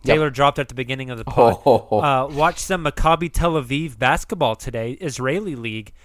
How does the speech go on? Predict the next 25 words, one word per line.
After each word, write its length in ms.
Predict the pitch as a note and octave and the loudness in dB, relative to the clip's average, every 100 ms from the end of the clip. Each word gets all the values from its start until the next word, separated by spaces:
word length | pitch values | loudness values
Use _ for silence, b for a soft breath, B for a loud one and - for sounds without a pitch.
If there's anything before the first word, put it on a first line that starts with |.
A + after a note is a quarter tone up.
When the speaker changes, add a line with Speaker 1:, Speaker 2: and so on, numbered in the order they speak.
| b | b
Speaker 2:
Uh, 240 | C#3+ B2+ A#2+ | -4 -2 -2
I 160 | D#3 C3 | -4 -4
guess 180 | C3 - | -4 -4
not 120 | B2 | -6
Israeli 380 | G#2 A2+ A2+ A2+ | -6 -6 -6 -8
League. 140 | G#2+ | -10
It's 160 | A2+ - | -10 -8
technically 380 | C3 A#2 A#2 | -8 -6 -10
Euro 340 | A2 A#2+ A#2+ A2+ | -6 -2 -2 -2
League. 340 | A2 A2 G#2+ - b | -6 -8 -10 -16 b
Speaker 1:
Right. 260 | G#2 G2 D3 | -2 -2 0
Speaker 2:
As, 380 | C3 C3 B2 | 2 2 -2
um, 640 | D3+ D#3 C3 B2 A#2 A#2+ C3 - - - - | -6 -2 0 0 -2 -10 -20 -20 -20 -20 -16
Euro 260 | F#3 D#3+ D#3 | -2 0 2
League 180 | D3 C#3+ | 0 -2
got 180 | D3+ C3+ | -2 0
back 240 | C#3+ - | -2 -2
underway 440 | E3+ C#3+ C#3+ B2+ B2+ | -10 -6 -2 -2 -4
today, 400 | - B2+ B2 - b b | -4 -2 -4 -6 b b
and 80 | D#3 | 0
obviously 340 | D3+ C#3+ D#3+ | 0 0 -6
Maccabi 480 | C#3+ - C#3+ C#3 C#3 | -8 -2 0 0 -2
Tel 260 | - C3+ B2+ | -2 -2 -4
Aviv 420 | B2 B2+ B2+ - | -4 -4 -6 -10
has 640 | - - C3+ B2 B2 A2+ | -10 -4 0 0 -2 -6